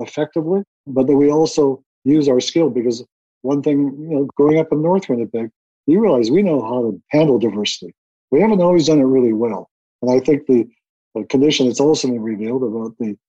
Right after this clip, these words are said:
circumstance of, of Aboriginal communities and residential schools and the way it's had such an impact on their lives, but those are big issues that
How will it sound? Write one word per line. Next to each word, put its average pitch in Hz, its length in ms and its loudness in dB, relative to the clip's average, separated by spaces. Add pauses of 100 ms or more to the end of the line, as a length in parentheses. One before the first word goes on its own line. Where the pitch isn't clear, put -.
(160)
circumstance 127 840 0
of, 107 100 -2 (440)
of 120 260 -4
Aboriginal 127 560 0
communities 127 640 0 (420)
and 117 200 -8
residential 127 500 0
schools 131 320 0
and 117 60 -10
the 117 60 -6
way 123 220 -2
it's - 340 -10 (340)
had 123 160 -4
such 131 180 -2
an 127 160 2
impact 127 400 0
on 120 120 -2
their 120 120 -2
lives, 123 340 -2 (300)
but 143 160 -6
those 147 260 2
are 139 120 2
big 135 340 0
issues 117 340 -2
that 117 160 -8